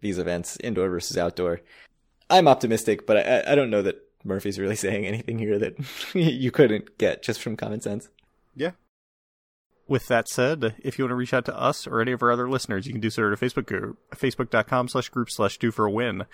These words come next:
Speaker 2: Find all of our great content and buy a shirt at do for a win dot com.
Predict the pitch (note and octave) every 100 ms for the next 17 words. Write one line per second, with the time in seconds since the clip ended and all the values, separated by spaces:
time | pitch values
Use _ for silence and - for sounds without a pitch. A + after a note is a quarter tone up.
0 | - - - - B2 A#2 B2+ C3+ B2+ A#2+
1 | A#2+ - C3 C3+ G2 - - A2+ G2+ G2+
2 | - A#2+ C3 - - - G#2 A#2 G2+ G2+
3 | G2 G#2 A2+ G#2+ F#2+